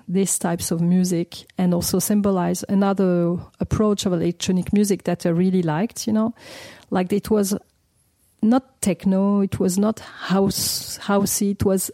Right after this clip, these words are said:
all this in between, like, it was, they were bringing some, uh, a lot of new material, you know, and it was really exciting.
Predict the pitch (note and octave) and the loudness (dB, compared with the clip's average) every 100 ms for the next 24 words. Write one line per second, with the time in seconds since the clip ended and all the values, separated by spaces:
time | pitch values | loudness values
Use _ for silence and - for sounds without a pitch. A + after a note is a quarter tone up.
0 | - A3 A3 G3 - G3 G3+ - - - | -2 0 0 -4 -14 -6 -4 -4 -6 -2
1 | A3 A3+ G#3+ - G#3+ G#3 G#3 F3 F3 - | 2 4 2 2 2 2 2 0 -4 -8
2 | - - _ - G#3+ G3+ - G3 G3+ F#3 | -20 -20 _ -4 -2 -2 0 2 2 2
3 | G3+ G#3 G3+ - G3 F3+ F3+ F3 F3 A3 | 2 2 2 0 0 2 2 2 2 2
4 | A#3 F#3+ F#3 F#3 G3 A3 A3 F#3+ F3 F#3+ | 2 2 2 4 4 6 6 4 2 0
5 | F#3 F3 D3 D#3+ F3 F3+ F#3 F3 F3+ - | 0 0 0 -2 -2 -2 -2 -2 -6 -2
6 | G3+ F#3 F#3 F#3+ F#3 F3 - F3+ G3+ F#3 | -2 0 2 4 4 2 0 0 0 0
7 | F#3 | -2